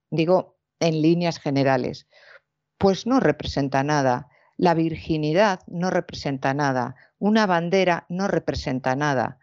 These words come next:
A lo mejor una hoz y un martillo, pues ahora empieza a representar, pero tampoco saben. Aquellos que te dan con la hoz y el mar-, eh, y el martillo, con, tampoco saben detrás lo que hay, porque lo estoy viviendo en la consulta. Luego,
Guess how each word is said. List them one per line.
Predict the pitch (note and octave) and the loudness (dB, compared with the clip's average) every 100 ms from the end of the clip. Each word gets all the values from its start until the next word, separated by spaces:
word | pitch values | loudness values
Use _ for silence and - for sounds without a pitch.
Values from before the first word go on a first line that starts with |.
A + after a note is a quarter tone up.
| _ _ _ _ - | _ _ _ _ -2
A | D#3+ | 0
lo | D#3+ | 0
mejor | D#3 - A3 | -2 -2 0
una | A#3+ A3 | 2 2
hoz | A3 G#3+ | 2 0
y | A3+ | -2
un | G#3 | 0
martillo, | G#3 G3+ A3 G3+ A3 | 0 0 0 2 2
pues | G#3+ E3+ - - | 0 -4 -4 0
ahora | E3 A3+ G#3+ | 2 2 0
empieza | F3 F#3 G3 | -2 -4 -2
a | |
representar, | F3 F3 F3 E3+ G3+ | -4 -4 -8 -6 0
pero | A3+ G#3 | 2 2
tampoco | G3 F#3 D4+ D#4 F3+ | 0 0 0 0 -2
saben. | - F3 D3+ B2 - | 0 0 0 -6 -8
Aquellos | C#3+ - G3+ A#3+ - | -8 -4 -2 -2 -2
que | A3+ | -4
te | G#3+ F#3 | -2 0
dan | G3 G3+ | 0 -2
con | G3 F#3+ | -2 0
la | |
hoz | G3 F3+ | 0 0
y | |
el | F#3 | -4
mar-, | F#3 F3+ - | -2 -4 -4
eh, | F3+ F3 | -4 -2
y | - G3 F3 | 2 4 4
el | |
martillo, | F3 F3 - G3+ F#3+ F3+ | 2 -2 -2 0 2 2
con, | F3+ F3 - - - | 0 -2 -8 -20 -2
tampoco | F3+ E3+ B3 B3 | -2 2 0 0
saben | - G3 F3 | 0 0 0
detrás | D#3 - D3 | -2 -2 -4
lo | D3 C3+ | -4 -2
que | C#3+ | -2
hay, | B2+ - _ _ _ | -2 -6 _ _ _
porque | - E3+ F3 | 0 2 2
lo | E3 | 2
estoy | D3+ - F#3 | 0 0 0
viviendo | G3 C#3+ B2+ A#2 A#2 - _ _ - | 2 2 0 0 -6 -8 _ _ -6
en | D3 | 0
la | C3+ | 0
consulta. | C#3 C3+ - A2+ A2+ - - - - - - - - - | 0 -6 -4 -6 -6 -10 -12 -20 -18 -14 -12 -12 -10 2
Luego, | A#3+ B3+ B3 - | 6 6 2 -4